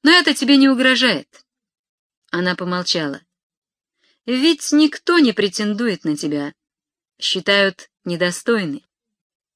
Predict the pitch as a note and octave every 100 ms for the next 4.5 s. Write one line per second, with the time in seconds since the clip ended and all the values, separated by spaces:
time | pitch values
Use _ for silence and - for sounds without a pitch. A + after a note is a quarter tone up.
0 | _ - D4+ D4 C4+ A#3 C4 B3 A#3 A3+
1 | A3 - - _ - - G#3+ G#3 - A#3
2 | A3+ - - G#3 G3 G3 F#3+ A#3+ A#3 -
3 | G#3+ G3+ G#3 _ _ - F#3 G3 G3+ G#3+
4 | C#4 - - - -